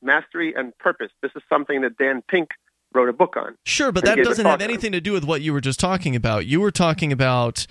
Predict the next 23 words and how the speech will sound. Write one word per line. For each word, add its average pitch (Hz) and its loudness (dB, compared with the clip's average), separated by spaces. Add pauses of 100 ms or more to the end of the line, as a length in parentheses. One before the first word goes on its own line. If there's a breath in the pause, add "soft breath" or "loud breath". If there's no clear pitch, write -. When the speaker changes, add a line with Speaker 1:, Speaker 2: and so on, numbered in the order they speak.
(420 soft breath)
Speaker 2:
giving 175 2
people 160 2
a 123 4
welfare 143 0
check. - -8 (380)
And 147 2
we've 147 -4
definitely 175 2
seen 147 0
that 127 -2
when 135 -2
you 131 0
give 165 0
people 165 0
a 123 2
handout, 127 0
when 127 0
you 123 2
give 165 2
them 156 2
a 131 2
welfare 135 0
check, 90 -4